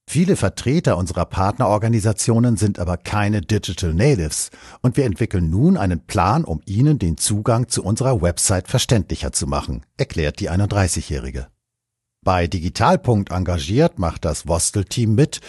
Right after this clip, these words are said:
weil es sich bei der Umsetzung Unterstützung erhofft. „Wir wollen zunächst Offline-Workshops und später E-Learning-Tutorials und Webinare entwickeln, die helfen zu verstehen, wie die Website funktioniert und wie man sie nutzen kann“,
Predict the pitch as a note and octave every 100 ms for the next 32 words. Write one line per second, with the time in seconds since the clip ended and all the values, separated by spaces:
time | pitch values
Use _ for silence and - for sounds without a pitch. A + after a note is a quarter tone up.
0 | - - C#3+ F#3 - D3+ - G2 G2+ -
1 | G2+ G#2+ A2 A2 - A#2+ B2+ A#2+ C3+ -
2 | B2+ - D2 C2+ G2+ C#2+ - - _ _
3 | _ _ _ _ A#2+ C#3 G3+ - A2 G#2
4 | D3 - - B2+ - C3+ F#2+ D#2 G2 -
5 | - C3+ B2 - D2+ C#2 - - E2 D#2+
6 | F#2+ D2+ G2 C3+ A#2 G#2 G2 F2 - -
7 | E2+ G2 G#2 G2 G2+ - D#2 D2 E2+ D#2
8 | D#2+ D#2+ F#2+ G#2 E2+ - F#2+ G2+ F#2 -
9 | - - F#2 D3 F#3+ - D#3+ C#3+ - -
10 | A#2 - B2+ C#3+ A2+ F2+ F#2+ D#2 G2 -
11 | - F#2+ F#2+ - F#2+ - F2 A2+ C3 -
12 | D3+ D3+ G#2+ F#2+ G#2 A#2+ B2 - - E2
13 | D#2+ C#2+